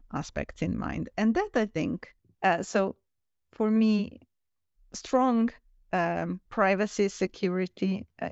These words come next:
integrity frameworks would need to be,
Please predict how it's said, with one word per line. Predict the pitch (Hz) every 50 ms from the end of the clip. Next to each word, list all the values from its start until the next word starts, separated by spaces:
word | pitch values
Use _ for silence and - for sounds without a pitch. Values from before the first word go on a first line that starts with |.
| -
integrity | - 208 202 190 - 196 190 185 190 175 175 - 185 185
frameworks | 180 - - - 180 170 170 165 175 - - 214 - - - - -
would | 180 185 185 175
need | 196 196 185 185 175 - - - -
to | - 185
be, | 175 185 165 165 160 160 160